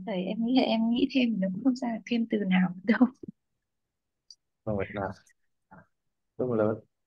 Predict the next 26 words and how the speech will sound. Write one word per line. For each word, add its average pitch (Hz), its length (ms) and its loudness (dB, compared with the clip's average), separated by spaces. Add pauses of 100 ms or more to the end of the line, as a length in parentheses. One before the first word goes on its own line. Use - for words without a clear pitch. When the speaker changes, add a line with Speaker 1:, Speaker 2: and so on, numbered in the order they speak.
(1040)
Speaker 1:
Không. 220 180 4 (1600)
Ờ, 214 100 6 (460)
Speaker 2:
À. 202 100 8
Speaker 1:
hỏi - 100 4 (140)
liên 233 300 8
quan 226 320 4 (480)
Speaker 2:
Hỏi 87 120 -4
Speaker 1:
lễ - 120 8
Speaker 2:
liên - 40 8
Speaker 1:
hội. 254 180 6
Speaker 2:
quan - 120 -4
đến 104 160 0
lễ 101 100 4 (100)
hội. 107 240 0 (200)
Ừ. 95 80 -12 (1700)
Cuối 104 140 2
Speaker 1:
Ờ, 208 160 8
Speaker 2:
tuần. - 320 -2 (680)
Speaker 1:
cuối 202 300 4
tuần 240 220 4
trước. 269 240 4 (380)
Speaker 2:
Ừ. - 60 -12 (340)
Speaker 1:
Cuối 226 140 2
Speaker 2:
Tôi, 226 60 6
Speaker 1:
tuần 233 140 4
trước, 254 240 2